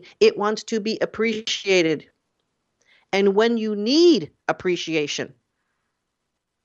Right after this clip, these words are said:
because you're empty, because your soul's dwindled down into tiny little shreds,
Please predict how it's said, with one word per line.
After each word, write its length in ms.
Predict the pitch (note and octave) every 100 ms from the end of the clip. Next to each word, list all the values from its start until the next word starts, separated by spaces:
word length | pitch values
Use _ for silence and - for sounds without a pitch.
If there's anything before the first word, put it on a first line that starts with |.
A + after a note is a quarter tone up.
| _ _ _ _ _ _
because 300 | - - D3+
you're 100 | C#3+
empty, 320 | D#3+ G3+ - - _ _ _ _ _
because 220 | - D3
your 100 | C#3
soul's 360 | C3+ E3 D#3 D3
dwindled 360 | C#3+ D#3 C#3+
down 180 | C3+ D#3
into 260 | D3+ - B2+ -
tiny 260 | - D#3 D3+
little 200 | C#3 C#3
shreds, 560 | - - A3 - -